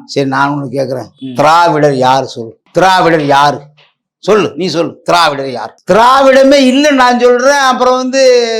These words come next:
Speaker 1: ஆ, நீ எதை எங்க கேள்வி படிப்பு பேசுற? அண்ணா அந்த மாதிரி பேசிக்க மாட்டாரு. திராவிடமே கிடையாது. திராவிடம் என்கிற ஒரு மொழி கிடையாது. கன்னடமும் கலித்தெலுங்கும் கவின் மலையாளமும்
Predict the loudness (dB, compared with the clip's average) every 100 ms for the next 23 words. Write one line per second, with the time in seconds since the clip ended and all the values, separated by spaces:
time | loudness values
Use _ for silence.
0 | -6 -4 -6 -6 -2 0 0 -2 -6 -6
1 | -2 0 0 -4 -4 0 0 0 -4 -2
2 | -4 -2 -2 -2 -4 -6 -8 -8 -8 -18
3 | -20 -20 _ _ _ _ _ 0 2 2
4 | 0 0 0 0 -2 -2 -4 0 0 2
5 | 2 0 0 -4 -4 -2 0 0 -2 -6
6 | -4 -6 -6 -10 -14 _ _ _ _ _
7 | _ _ _ _ _ _ _ _ -4 -2
8 | 0 0 2 0 -2 -2 -2 -2 -4 0
9 | 0 0 -2 -8 -10 -2 -2 -2 -6 -4
10 | -2 0 0 0 -4 -10